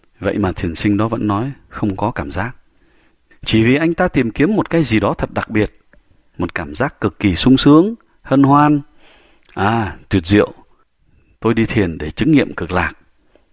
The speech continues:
Cái đau này là cái quái gì? Tôi tới đây để quan sát cái đau hay sao? Tôi không đến đây để chịu đau đớn. Tôi đã có đủ đau khổ trong cuộc đời rồi.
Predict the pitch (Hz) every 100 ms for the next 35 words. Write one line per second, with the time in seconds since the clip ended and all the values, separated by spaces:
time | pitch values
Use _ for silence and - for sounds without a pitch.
0 | _ - 127 131 113 98 85 - 113 127
1 | 135 135 104 87 - _ _ _ _ _
2 | _ _ 98 98 117 107 104 101 87 -
3 | 95 - 127 - 113 113 113 113 127 120
4 | 131 - _ _ _ _ _ _ _ -
5 | 104 113 104 120 120 90 76 - - 95
6 | 113 120 196 - _ _ _ _ _ _
7 | _ - 104 104 110 139 120 73 90 107
8 | 82 69 - 107 98 90 92 87 90 82